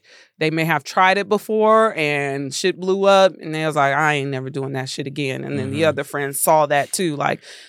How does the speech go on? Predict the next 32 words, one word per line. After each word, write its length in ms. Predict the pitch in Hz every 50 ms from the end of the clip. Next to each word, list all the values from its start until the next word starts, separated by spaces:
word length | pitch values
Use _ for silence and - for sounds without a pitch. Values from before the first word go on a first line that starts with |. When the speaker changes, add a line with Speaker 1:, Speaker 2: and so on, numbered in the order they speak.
| _ _ _ _ _ _ _
Speaker 1:
"Well, 220 | - 151 147 151 156
you 180 | 156 160 180
know, 440 | 185 175 165 170 165 147 143 143 143 - _ - _ _ _ _ _ -
this 200 | 196 185 185 -
might 280 | 160 147 147 143 135 -
end 140 | 151 147
up 160 | 156 156 156 -
in 100 | 160 170
a 60 | 175
fight." 320 | - - 156 - 147 - _ _ _ _ _ _ -
<laughs> 140 | 226 254 233 - - - 508 - - - 427 427 - - 381 359 359 - -
You 180 | 320 311 320
know, 240 | 302 269 240 233 247
so. 260 | 233 - - - -
Speaker 2:
So, 180 | - - - 233
I 80 | 202 196
mean, 140 | 196 190
obviously 420 | 196 196 180 175 165 - - 156 139
this 240 | 127 135 - - 117
is, 480 | 107 95 92 - - - - - - - _ _ _ _ _ _ _ _ _ _ _ _ _ _ _ _ _ _ _ _ _ _ _ _ _ _ _ _ _ _ _ _ _ _ _ _ _ _ _ _ _ _ _ _ _ _
some 140 | - - 127
of 60 | 113
these 120 | 104 95 90
are 20 | 90
ridiculous, 600 | 90 90 107 101 - - 71 50 - - - - - _ _ _ _ _ _ _ _ -
but 280 | 101 113 117 110 95
basically 380 | 98 120 123 120 110 113 113 110
what 180 | 104 104 -
you're 80 | - 101
saying 380 | - - 104 95 95 92 90 92
is 200 | 92 90 - -
that 320 | 92 87 87 85 78 -